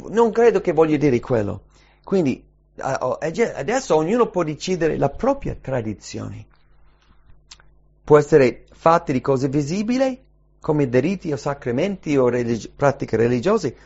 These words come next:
può essere fatta di cose subdole. Però se non è conforme a quello che Dio dice, è una tradizione che ci fa non obbedire a Dio.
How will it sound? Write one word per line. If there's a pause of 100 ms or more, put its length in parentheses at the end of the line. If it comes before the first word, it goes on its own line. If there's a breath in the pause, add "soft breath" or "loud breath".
(160 soft breath)
può
essere
fatta
di
cose
subdole. (1300 soft breath)
Però
se
non
è
conforme
a
quello
che
Dio
dice,
è
una
tradizione
che
ci
fa
non
obbedire
a
Dio.